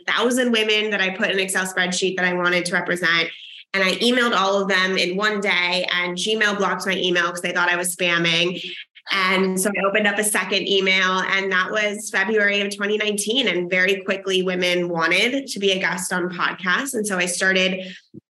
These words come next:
facilitating what we now call podcast tours. And so four years later, we've booked our clients on over twenty-five hundred podcast episodes.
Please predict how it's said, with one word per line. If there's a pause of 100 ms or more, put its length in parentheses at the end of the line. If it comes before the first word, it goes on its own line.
(120)
facilitating
what
we
now
call
podcast
tours.
And
so
four
years
later, (360)
we've
booked (160)
our
clients
on
over
twenty-five
hundred
podcast
episodes.